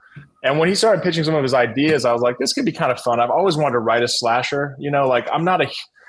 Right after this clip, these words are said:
like, I'm not the biggest slasher fan, but I, but I've always thought it'd be just fun to let loose and just, like, you know, write something. So anyway, the stars kinda ended up aligning with what he was pitching and what he liked and what I, what I kind of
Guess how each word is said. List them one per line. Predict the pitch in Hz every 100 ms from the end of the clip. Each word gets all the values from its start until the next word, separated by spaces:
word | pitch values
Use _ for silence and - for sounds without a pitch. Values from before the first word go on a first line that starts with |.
| _
like, | 139 151
I'm | 190
not | 202 196
the | 135 -
biggest | 135 139 165 -
slasher | 156 160 160 165
fan, | - 156 160 139
but | 127
I, | 127 117 135
but | 131
I've | 127
always | 123 151 160 143
thought | 143
it'd | 127
be | 120
just | 110 101 -
fun | 127 123 113
to |
let | 107 113 -
loose | 104 110 -
and | 98
just, | 104 107
like, | 98 - -
you | 123
know, | 101
write | 98 113 113
something. | 117 101 98 101
So | - 127 113 104 _ _ _ _ -
anyway, | 139 127 123 117 113 -
the | 135
stars | - 156 156
kinda | - 143 131
ended | 127 127
up | 120
aligning | 113 113 117 123 117
with | 113 107
what | 110
he | 117
was | 110
pitching | - 151 147 143 123
and |
what | 113 113
he |
liked | 113 127 123 123
and | 113
what | 110
I, | 110 107
what | 120 117
I | 113
kind | - 123
of | 117